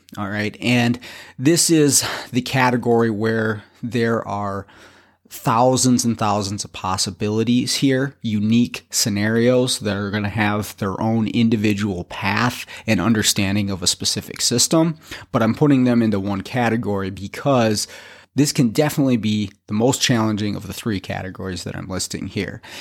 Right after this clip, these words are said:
is where you have one function in the module that's not operating correctly.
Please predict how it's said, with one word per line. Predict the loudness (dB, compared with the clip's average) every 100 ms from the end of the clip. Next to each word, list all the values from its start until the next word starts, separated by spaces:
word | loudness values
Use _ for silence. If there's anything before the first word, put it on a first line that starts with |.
| -4 2
is | 2 2 2
where | 2 4 4 2
you | 2
have | 2 0 -2
one | -4 2 4 4
function | 2 2 4 4
in | 4
the |
module | 4 2 0 0 0 -2 -4 _
that's | -10 -4
not | -2 0 0 0 -6 _ _ -6
operating | -6 -4 -4 -4 -4 -6
correctly. | -8 -8 -8 -8 -12 -14